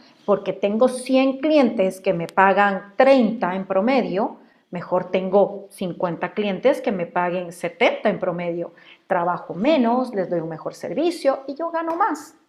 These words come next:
O sea, no le busques tres pies al gato, ve a ver totalmente tus, tus números. Tus números es la radiografía de lo que está pasando. Así que lo primero es eso. Lo segundo definitivamente es que definas,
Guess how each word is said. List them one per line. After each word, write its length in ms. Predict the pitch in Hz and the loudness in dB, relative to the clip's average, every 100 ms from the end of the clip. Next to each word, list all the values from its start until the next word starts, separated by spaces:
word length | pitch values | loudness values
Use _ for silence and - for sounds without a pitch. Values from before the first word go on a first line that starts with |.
| _ | _
O 60 | 247 | 2
sea, 360 | 311 294 - - _ - | 2 2 -2 -16 _ -2
no 180 | 285 | 2
le 120 | 320 254 | 4 4
busques 360 | 254 - - | 2 -2 -6
tres 180 | - 214 | -4 -4
pies 220 | 208 196 | -4 -2
al 120 | 170 | 0
gato, 360 | 190 240 285 285 - _ _ - | 4 4 2 -2 -8 _ _ 0
ve 240 | 180 254 | 6 8
a 120 | 220 196 | 8 6
ver 460 | 226 254 - - _ - | 4 4 -2 -18 _ -2
totalmente 640 | 196 226 226 240 233 226 | 4 6 6 4 0 -4
tus, 360 | 226 170 160 - | -6 -8 -10 -14
tus 180 | 156 | -6
números. 480 | 190 247 294 294 294 | 0 2 4 0 -4
Tus 180 | - 185 | -10 -6
números 460 | 214 240 233 220 208 | -4 -2 -2 -4 -6
es 100 | 196 | -2
la 120 | 208 | -2
radiografía 920 | 202 170 170 160 165 190 208 254 - - _ _ - | 0 -2 -4 -6 -8 -6 -2 -2 -4 -16 _ _ -4
de 80 | 156 | -2
lo 140 | 165 | -2
que 60 | 160 | -2
está 200 | - 202 | 0 0
pasando. 480 | 170 - - - | -2 -6 -10 -8
Así 260 | - - 196 | -10 -6 -2
que 380 | 220 214 - - - | 0 0 -4 -10 -8
lo 80 | |
primero 300 | - 185 247 | -2 0 2
es 160 | 208 - | 2 0
eso. 280 | 180 - - _ _ _ _ _ - _ | -2 -2 -14 _ _ _ _ _ -20 _
Lo 140 | 190 | 2
segundo 400 | 190 196 220 254 | 4 4 4 4
definitivamente 1200 | 277 247 190 170 202 202 208 214 214 226 - 190 | 4 4 0 -4 0 0 2 -2 0 0 4 2
es 140 | 196 - - - | 2 -4 -18 0
que 80 | 247 | 0
definas, 640 | 220 - 269 - - - | 0 0 -2 -2 -8 -18